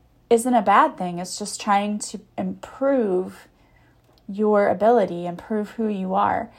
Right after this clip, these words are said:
And it doesn't mean you're a fraud. It doesn't mean you're a fake. It means, "I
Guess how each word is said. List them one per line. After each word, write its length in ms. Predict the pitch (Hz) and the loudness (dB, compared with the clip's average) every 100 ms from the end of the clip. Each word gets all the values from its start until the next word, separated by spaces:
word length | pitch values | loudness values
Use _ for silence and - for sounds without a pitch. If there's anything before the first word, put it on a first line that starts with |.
| - _ | -20 _
And 80 | 202 | 0
it 60 | |
doesn't 340 | 196 220 240 226 | 4 4 2 0
mean 200 | 226 220 | 2 2
you're 160 | 208 | 0
a 60 | 190 | -2
fraud. 520 | 190 - 175 190 277 | -2 2 6 6 4
It 120 | 220 | 0
doesn't 300 | - 190 202 | -6 -8 -6
mean 160 | 202 196 | -6 -4
you're 140 | 180 | -6
a 40 | 190 | -8
fake. 540 | - - 262 330 - - - - | -4 2 2 0 -12 -20 -20 -6
It 180 | - - | -2 0
means, 320 | 226 220 214 - | 2 2 -2 -2
"I 380 | - 214 240 285 | 4 4 4 0